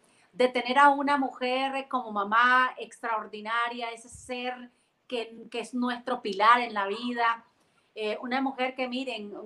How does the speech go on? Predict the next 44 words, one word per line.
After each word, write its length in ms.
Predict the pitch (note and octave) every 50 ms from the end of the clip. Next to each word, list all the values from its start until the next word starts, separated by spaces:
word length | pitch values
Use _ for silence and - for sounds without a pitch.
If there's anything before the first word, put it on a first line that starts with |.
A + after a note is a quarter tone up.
| G#3+
me 160 | G#3+ G#3 A3 A3+
ilumina 400 | A3+ A#3 A#3+ A#3+ C4 C#4+ D4 C#4+
la 140 | C#4 B3+
vida 240 | B3+ C4 C4+ C#4 C#4+ C#4+
cuando 240 | C#4+ B3+ - -
hablo 220 | G#3+ A3+ - C4 B3+
de 100 | B3 A#3+
ella 160 | B3+ D4 D4
porque 280 | - A#3+ B3 - G3+ F#3
la 320 | F3 E3 E3+ F#3 G#3+ B3
amo, 160 | C4+ C#4 C#4+ C4+
la 140 | A3+ F3+
adoro 360 | F3 G#3 B3 C4+ C4+ C4+ C#4 C4+
y, 240 | C4 A3 G#3+ G#3 G3+ G#3+
y 60 | G#3
espero 340 | F#3+ F#3 - A3 A3 B3 A#3+
que 140 | C4 B3 A3+
Dios 260 | A3+ A3+ A#3 B3 B3
nos 160 | B3+ A#3+ A3+
la 160 | G#3+ G3+ G3+
tenga 420 | - A3+ A#3 A#3 A#3 A#3+ A#3+ A#3 - _ _ _ _ _ -
por 160 | A#3+ A#3+ A#3+
muchos 340 | A#3+ A#3+ A#3+ C4 C4 - -
años. 380 | B3 B3 B3 B3 G#3+ G#3 F#3+ F#3 _ - _ _ _ _ _ -
Este 220 | - C4+ C4+ D#4+
treinta 440 | D#4 - C#4 C#4 C#4 C#4+ C#4 D4 C#4+
de 140 | C4 A#3+ A#3
mayo 440 | A#3 A3+ A#3 B3 B3 B3+ C4 C4 - _ _ _ _ _ _ _ _ _ _ _ _
es 100 | - A#3
un 180 | B3+ C#4+ D4+ C#4
treinta 300 | C#4 C4+ C#4+ C#4 C#4 D4+
icónico 480 | - C#4+ - B3+ B3+ C#4 C#4+ C#4+ B3+ A#3+
también 320 | - A3 G#3+ A3 A3 A3+
en 140 | B3 A#3+ B3
Nicaragua, 720 | A#3+ A#3+ - G3+ G3+ A3 A3 A#3+ B3 B3 B3 B3+ B3 A#3+ G3 F#3+ F#3+ G#3
eh, 220 | G#3 G3+ G3+ G3+ - A#3
nos 160 | A#3 A3+ A3+ -
trae, 540 | - A#3+ A#3+ A#3+ A#3+ B3 B3 A#3+ A3 G#3+ -
porque 200 | - A3+ A#3 -
imagínense 520 | A#3+ A#3 A#3 A3 B3 C#4+ D4 D#4 D4+ - C4+
ustedes 360 | - - C#4 C4 C4+ C#4 C4+ - _
cuando 500 | - C4 B3 A#3+ A#3+ A#3+ A#3 A3+ A3+ A#3+
es 220 | A#3+ A#3+ - - _
una, 340 | - C#4+ C#4+ C4+ C4+ -